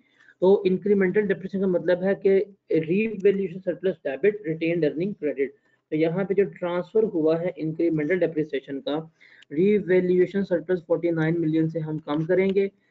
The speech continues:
इसको हम क्या करेंगे, increase कर देंगे फ़ोर्टी नाइन मिलियन से। तो ये आ जाएगा मेरे पास balance। तो ये मेरे पास आ जाएगा, और तो कोई entry नहीं है। ये आ जाएगा जी balance on इकतीस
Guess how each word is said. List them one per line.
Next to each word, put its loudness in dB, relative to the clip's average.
इसको -2
हम 0
क्या 0
करेंगे, 2
increase 0
कर -2
देंगे -2
फ़ोर्टी -4
नाइन -8
मिलियन -8
से। 0
तो -6
ये 4
आ 2
जाएगा 0
मेरे 0
पास -6
balance। -4
तो -10
ये 6
मेरे 4
पास -2
आ -2
जाएगा, 2
और 4
तो -2
कोई 0
entry 2
नहीं -2
है। -4
ये -4
आ 0
जाएगा 2
जी 0
balance -4
on -6
इकतीस 0